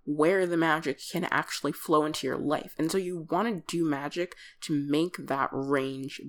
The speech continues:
bigger and bigger, to make the possibilities that lead you to where you wanna go greater and greater until you can get there. Um,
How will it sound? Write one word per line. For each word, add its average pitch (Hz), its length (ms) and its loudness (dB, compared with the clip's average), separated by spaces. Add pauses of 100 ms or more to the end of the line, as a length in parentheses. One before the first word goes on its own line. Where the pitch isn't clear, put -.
(120)
bigger 135 500 4 (280)
and 165 260 -4
bigger, 139 600 2 (280)
to 165 140 -4
make 170 200 0
the 160 60 -2
possibilities 147 1120 0
that 135 240 0
lead 165 200 0
you 151 120 -2
to - 120 -8
where 143 120 4
you 160 160 -2
wanna 143 220 -2
go 139 500 2
greater 160 480 4
and 139 180 -4
greater 202 400 0
until 147 300 -4
you 135 140 -6
can 160 240 -8
get 254 260 -4
there. 139 340 -2 (340)
Um, 135 400 -2